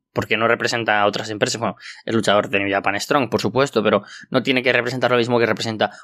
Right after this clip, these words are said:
Wheeler Yuta como campeón Pure, o como representa Alex, eh, Ace Austin como campeón de la X Division. Y claro, pues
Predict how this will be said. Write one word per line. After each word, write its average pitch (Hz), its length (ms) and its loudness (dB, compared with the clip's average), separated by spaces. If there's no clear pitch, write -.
Wheeler 120 360 2
Yuta 113 240 2
como 107 140 0
campeón 104 380 0
Pure, 110 320 0
o 113 200 2
como 104 240 0
representa 101 600 -4
Alex, 98 500 -2
eh, 95 400 0
Ace 110 160 2
Austin 104 260 0
como 101 140 0
campeón 98 260 0
de 101 100 2
la 95 120 2
X 92 120 -2
Division. 95 460 -2
Y 113 360 4
claro, 202 220 2
pues - 240 -4